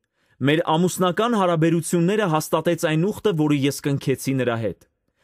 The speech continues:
Ես ուխտեցի թողնել բոլոր աղջիկներին և տալ իմ սիրտը միմիայն նրան, լինելով նրա ամուսինը։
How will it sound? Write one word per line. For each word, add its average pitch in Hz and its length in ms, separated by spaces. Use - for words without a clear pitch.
Ես 160 260
ուխտեցի 208 540
թողնել 196 460
բոլոր 170 420
աղջիկներին 156 680
և 139 180
տալ 135 280
իմ 127 100
սիրտը 156 340
միմիայն 170 640
նրան, 107 260
լինելով 131 540
նրա 120 180
ամուսինը։ 107 600